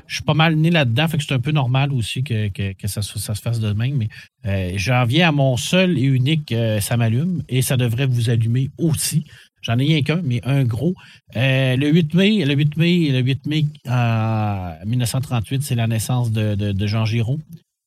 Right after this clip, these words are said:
euh, Moebius, le grand, grand, unique Moebius. Euh, et aujourd'hui, euh, les humanoïdes associés ont mis, euh, en ligne un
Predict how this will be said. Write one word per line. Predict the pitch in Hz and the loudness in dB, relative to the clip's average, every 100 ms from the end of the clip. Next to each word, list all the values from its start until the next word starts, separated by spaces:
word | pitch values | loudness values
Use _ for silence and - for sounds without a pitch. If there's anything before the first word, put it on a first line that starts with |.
| - | -6
euh, | 107 | -2
Moebius, | 104 117 113 107 135 135 - - - | 0 2 2 0 -2 -4 -10 -14 -6
le | 107 | -4
grand, | 101 101 127 | -2 0 0
grand, | 120 117 123 | 0 0 0
unique | 117 113 123 | 2 0 0
Moebius. | 120 113 98 104 127 - - _ _ _ 95 | 0 0 0 0 -2 -6 -14 _ _ _ -6
Euh, | 107 107 | -4 -2
et | 107 120 120 | 0 0 2
aujourd'hui, | 120 120 120 104 107 131 156 147 | 2 0 0 -2 -2 0 2 2
euh, | 120 110 101 92 80 87 | 0 0 -2 -4 -6 -6
les | 110 107 | -2 -2
humanoïdes | 113 113 113 123 | 0 0 0 0
associés | 113 113 - 123 | -2 -4 -4 -2
ont | 131 113 | 0 2
mis, | 107 120 147 139 | 2 2 2 0
euh, | 107 | 0
en | 101 98 95 | 0 -2 -2
ligne | 101 117 | 0 0
un | 123 | 0